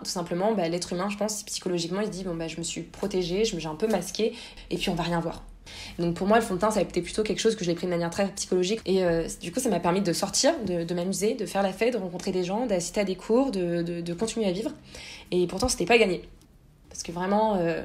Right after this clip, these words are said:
je, je, je sais d'où je pars et je sais à quel point, euh, quand je me démaquillais, je me disais, « C'est pas possible, quoi. J'ai vraiment la peau toute rouge, euh,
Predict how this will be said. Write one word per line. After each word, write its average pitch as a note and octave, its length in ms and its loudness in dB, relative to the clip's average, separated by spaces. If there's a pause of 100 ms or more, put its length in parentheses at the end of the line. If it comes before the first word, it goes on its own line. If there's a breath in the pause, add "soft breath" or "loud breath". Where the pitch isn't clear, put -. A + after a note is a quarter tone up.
(140)
je, F3 320 4
je, F3 380 4
je E3+ 100 2
sais G3 180 4
d'où G#3+ 100 4
je G#3 100 2
pars A3 220 8
et G#3+ 60 4
je F3+ 80 2
sais F3 160 0
à G#3 80 6
quel - 140 2
point, G#3 280 2
euh, F3 120 6
quand F3+ 100 -4
je F3+ 160 -4
me F3 60 0
démaquillais, G3+ 500 4
je G#3+ 80 2
me F#3 60 2
disais, « E3+ 240 0
C'est G3+ 140 -4
pas F3 100 0
possible, F3 320 0
quoi. E3 100 -6
J'ai E3 140 -4
vraiment E3+ 240 -2
la F3 100 2
peau F#3+ 220 2
toute - 180 -6
rouge, G3 480 0
euh, E3 180 0